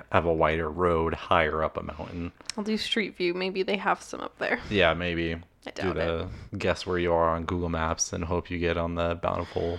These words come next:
Speaker 1: Peak.
Speaker 2: You have to pay for that fucking game.
Speaker 1: Uh, but yeah, it was, like, a three, a little over three mile hike.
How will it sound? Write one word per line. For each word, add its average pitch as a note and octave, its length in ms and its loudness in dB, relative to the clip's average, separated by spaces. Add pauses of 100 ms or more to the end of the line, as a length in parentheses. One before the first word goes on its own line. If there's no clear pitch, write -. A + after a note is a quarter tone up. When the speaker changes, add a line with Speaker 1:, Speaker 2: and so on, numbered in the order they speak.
(140)
Speaker 1:
Peak. F2+ 320 -4 (480)
Speaker 2:
You B3+ 60 0
have A#3+ 60 -2
to - 60 -14
pay A#3+ 300 -2
for - 140 -6
that - 180 -6
fucking - 320 -12
game. - 380 -14 (160)
Speaker 1:
Uh, A2+ 320 0
but D3+ 80 -2
yeah, D#3+ 140 -2 (100)
it G#2 40 -8
was, G2+ 120 -4
like, F2+ 100 -4
a F2 40 -6
three, G2+ 580 0
a G2+ 60 2
little G2 200 4
over F#2 140 0
three G#2+ 220 -2
mile G2 280 2
hike. G#2 380 0